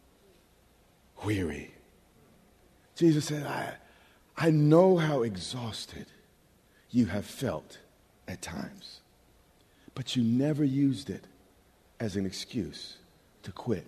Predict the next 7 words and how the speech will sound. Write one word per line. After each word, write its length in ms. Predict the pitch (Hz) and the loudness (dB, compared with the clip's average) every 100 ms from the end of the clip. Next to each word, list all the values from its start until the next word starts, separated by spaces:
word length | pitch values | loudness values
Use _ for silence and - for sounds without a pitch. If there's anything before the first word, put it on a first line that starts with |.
| - _ _ _ _ - | -20 _ _ _ _ -14
to 60 | 107 | -4
give 300 | 98 107 90 | 0 0 -2
up, 200 | 90 - - _ _ _ - | -8 -10 -20 _ _ _ -10
and 100 | 92 | -6
to 60 | 87 | -4
give 240 | 95 82 | -4 -6
in." 160 | 78 | -8